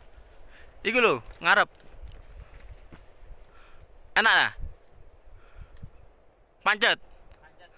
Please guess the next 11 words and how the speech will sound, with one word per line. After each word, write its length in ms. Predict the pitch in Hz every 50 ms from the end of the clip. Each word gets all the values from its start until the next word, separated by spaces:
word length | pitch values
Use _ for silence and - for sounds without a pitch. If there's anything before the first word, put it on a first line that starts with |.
| - - - -
<laughs> 1700 | - - 440 359 - 415 339 - - - - - - - - - - - - - - - - - - - - - - - - 262 262 - -
Ternyata 560 | 165 147 147 143 139 - 143 147 139 135 131 - - - - - - - - - -
setelah 320 | - - 147 147 147 143
sampai 240 | - 143 139 156 151
atas, 720 | 143 139 - - 147 147 143 - - - - - - - _ - - - -
jalannya 560 | - - 127 120 123 131 143 147 143 135 127 - - - - - - - -
tetap 320 | - - - 156 156 - - _ _ _ - - _ - -
berbatuan. 720 | 117 117 - 120 117 - 131 139 135 127 117 110 104 - - - _ _ _ - - - _ - - - - - _ - - - _ - - - - - - _ - - - - - - - - - - - - - - - - - - - - - - - _ _ - - - - - - - - - - - - - - - - - - - -
Dua 240 | - 131 131 135 135
jam 240 | - - 131 131
sudah 480 | 127 - 147 - - 147 139 127 110 -